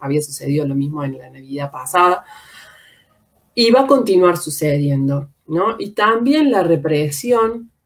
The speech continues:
va a suceder para toda la familia obrera y para las mujeres también, ¿no? Son las mujeres las que tienen que bancarse la ausencia del, del trabajador asalariado de Fiat,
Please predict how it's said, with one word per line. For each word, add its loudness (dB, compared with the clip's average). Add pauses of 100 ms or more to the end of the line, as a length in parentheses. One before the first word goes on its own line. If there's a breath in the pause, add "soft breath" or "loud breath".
(100)
va 0
a -8
suceder -6
para -6
toda 4
la -4
familia -8
obrera -6
y -6
para -6
las -6
mujeres -2
también, -10
¿no? -6
Son -8
las -6
mujeres 2
las -2
que -8
tienen -2
que -2 (340 soft breath)
bancarse 0
la 2
ausencia -2
del, -2
del -6 (200)
trabajador -2 (140)
asalariado 0
de 0
Fiat, -4